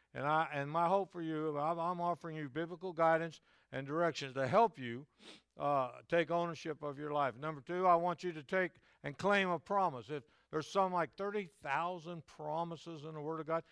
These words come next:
just grab one. Just grab one promise and hang on to it and claim it for you. God is a keeper of His Word. He's a covenant keeper. He'll not break His Word. Man will break their word. God will not.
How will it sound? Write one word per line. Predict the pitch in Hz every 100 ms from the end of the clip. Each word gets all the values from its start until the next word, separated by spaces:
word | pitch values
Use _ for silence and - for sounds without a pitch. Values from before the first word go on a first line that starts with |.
| -
just | 220 214
grab | 220 208 175
one. | 180 196 147 85 _ _ _ _ _ _
Just | 180 175
grab | 185 175 139
one | 151 226 226
promise | - 202 160 110 - _ _ _ _ _ _ _ -
and | 135 135
hang | 190 190
on | 180 165 147
to | 156 160
it | 131
and | 131
claim | - 160 160
it | 147 -
for | 139
you. | 117 98
God | 185 202 196 170 147
is | 151 131
a | 131
keeper | - 180 180 160
of | 151 139
His | 120 104
Word. | 139 139 113 - _ _ -
He's | 139 127
a |
covenant | - 175 185 170 143 127
keeper. | - 139 127 110
He'll | 147 147 139
not | 175 180 156
break | 160 147
His | 151 120
Word. | 135 139 110 - _ _
Man | 139 185 233 214 143
will | 143
break | 139 190 -
their | 139
word. | 113 107 95
God | 151 170 165
will | 147 151
not. | 170 190